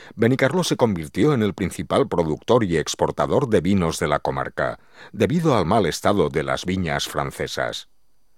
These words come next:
Los excedentes del cultivo de vid se destinaron a la exportación desde el siglo dieciocho y se convirtió en el principal motor económico de Benicarló hasta principios del siglo veinte.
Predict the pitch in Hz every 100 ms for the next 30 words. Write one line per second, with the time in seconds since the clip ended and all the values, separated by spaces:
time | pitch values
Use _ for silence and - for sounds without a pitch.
0 | - - - 127 120 - 131 127 147 190
1 | 147 117 107 95 85 - 87 73 67 71
2 | 98 143 - - - - - 151 143 -
3 | 131 165 160 135 101 87 80 - 82 -
4 | 73 95 147 139 104 - 85 76 - 95
5 | 87 78 78 76 85 67 - 69 60 -
6 | _ _ - _ 151 - 170 123 113 -
7 | 165 180 117 98 92 80 - 90 107 71
8 | 67 104 92 71 69 87 92 - 69 69
9 | 69 67 67 71 95 - _ - - -
10 | 127 120 120 113 196 151 147 104 85 -
11 | 98 85 69 65 69 71 64